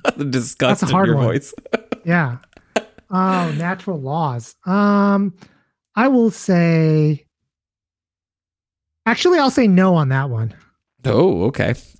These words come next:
Speaker 1: Beauty?
Speaker 2: Yeah. Beauty. Oh my God. Yes.
Speaker 1: Causality?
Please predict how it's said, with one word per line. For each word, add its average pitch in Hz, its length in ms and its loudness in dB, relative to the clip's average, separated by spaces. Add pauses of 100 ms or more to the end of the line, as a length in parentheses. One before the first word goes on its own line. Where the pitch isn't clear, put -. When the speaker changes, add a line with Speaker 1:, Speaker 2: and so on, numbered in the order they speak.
Speaker 1:
Beauty? 117 320 4 (100)
Speaker 2:
Yeah. - 40 -18 (1300)
Beauty. 156 520 -2 (400)
Oh - 220 -20
my - 160 -20
God. - 1000 -20 (140)
Yes. 156 460 -4 (960)
Speaker 1:
Causality? 101 720 0